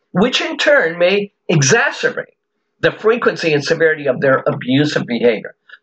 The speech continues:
The world we live in makes us think we are normal. Think about it. Number one, gu-, gun violence in safe settings. Number two, the language in political elections. Number three, violent protests for, uh,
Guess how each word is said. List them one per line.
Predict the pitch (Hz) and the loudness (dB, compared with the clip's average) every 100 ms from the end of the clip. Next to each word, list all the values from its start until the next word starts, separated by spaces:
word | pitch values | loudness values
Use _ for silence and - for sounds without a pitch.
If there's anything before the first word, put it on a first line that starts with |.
| - | -2
The | 135 | -2
world | 120 147 220 269 262 | 0 2 4 2 -2
we | 214 220 | -4 0
live | 220 214 139 | 4 2 2
in | 113 131 | -2 2
makes | 160 160 | 2 2
us | 196 175 | -2 0
think | - 139 143 | -2 -2 0
we | 143 | 2
are | 139 | 2
normal. | 143 156 170 - - _ _ _ _ | 2 2 2 -2 -12 _ _ _ _
Think | 180 170 | -2 2
about | 175 135 110 | 0 0 -2
it. | - - | -6 -4
Number | 123 117 139 | -2 0 0
one, | 151 175 120 - | 2 0 -2 -8
gu-, | - 131 - 147 | -2 -2 -2 -2
gun | 160 151 135 | 0 0 0
violence | 110 101 98 95 | 0 0 -4 -6
in | 123 | -8
safe | - 127 117 | 0 0 2
settings. | 135 107 - 101 | -2 -2 -6 -2
Number | 117 123 | -2 -2
two, | 131 151 147 - _ _ - | -2 0 0 -4 _ _ -4
the | |
language | 117 127 151 160 135 - | 0 2 0 -2 -4 -2
in | 131 | -4
political | - 131 120 - 120 | 0 2 2 0 0
elections. | 131 147 147 107 85 - | 2 2 2 -2 -8 -6
Number | 196 - - - | -2 0 -2 -2
three, | - 170 - - _ _ _ _ _ - | -2 -2 -2 -12 _ _ _ _ _ -2
violent | 107 127 160 160 | 0 2 0 0
protests | - 175 175 131 - - | 0 0 0 -2 -2 -6
for, | - 110 107 | -4 -2 2
uh, | 123 113 110 | 2 4 4